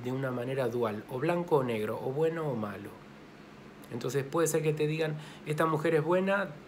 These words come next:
eh, hay envidiosos, hay gente con mal de ojo que te quiere separar de ella, te están trabajando con brujería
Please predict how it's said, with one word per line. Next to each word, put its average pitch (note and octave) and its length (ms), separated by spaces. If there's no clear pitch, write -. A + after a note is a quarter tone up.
eh, B2 640
hay C#3+ 240
envidiosos, C#3 800
hay A2+ 120
gente B2+ 320
con A2+ 160
mal A2+ 200
de A#2+ 80
ojo B2+ 240
que A2 100
te G#2 160
quiere G#2+ 300
separar A2 500
de A#2+ 140
ella, C3+ 240
te A#2+ 80
están A2 260
trabajando G#2+ 560
con G#2 180
brujería A2 540